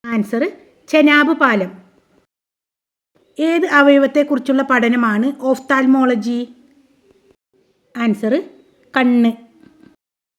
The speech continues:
സംസ്ഥാനത്ത് ജന്മിത്ത സമ്പ്രദായം പൂർണ്ണമായും അവസാനിപ്പിച്ച ഭൂപരിഷ്കരണ ഭേദഗതി നിയമം കേരളത്തിൽ ആയിരത്തി തൊള്ളായിരത്തി എഴുപത്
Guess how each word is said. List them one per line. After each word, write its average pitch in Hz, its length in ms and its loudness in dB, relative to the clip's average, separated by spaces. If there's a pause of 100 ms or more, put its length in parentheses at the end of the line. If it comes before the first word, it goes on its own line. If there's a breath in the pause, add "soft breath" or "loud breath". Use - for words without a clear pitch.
(360)
സംസ്ഥാനത്ത് 330 720 2
ജന്മിത്ത 277 340 2 (100)
സമ്പ്രദായം 254 560 0
പൂർണ്ണമായും 285 520 2 (100)
അവസാനിപ്പിച്ച 240 560 -4 (100)
ഭൂപരിഷ്കരണ 254 760 -2
ഭേദഗതി 214 540 -2
നിയമം 202 280 -4 (400 loud breath)
കേരളത്തിൽ 285 480 2
ആയിരത്തി 269 360 0
തൊള്ളായിരത്തി 262 480 0
എഴുപത് 226 260 0